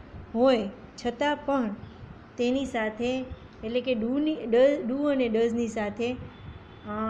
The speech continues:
મૂળ ક્રિયાપદ મૂકવામાં આવે છે. They do not like read books. બરાબર?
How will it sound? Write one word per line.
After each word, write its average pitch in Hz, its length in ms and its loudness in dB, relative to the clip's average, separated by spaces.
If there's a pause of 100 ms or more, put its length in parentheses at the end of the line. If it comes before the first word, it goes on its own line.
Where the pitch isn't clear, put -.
(180)
મૂળ 285 260 4
ક્રિયાપદ 220 520 0
મૂકવામાં 208 520 -2
આવે 208 260 -2 (580)
છે. - 400 -6 (360)
They 320 300 4
do 262 100 0
not 233 500 2 (560)
like 214 260 0 (520)
read 226 240 -2 (540)
books. - 420 -6 (600)
બરાબર? 320 320 -2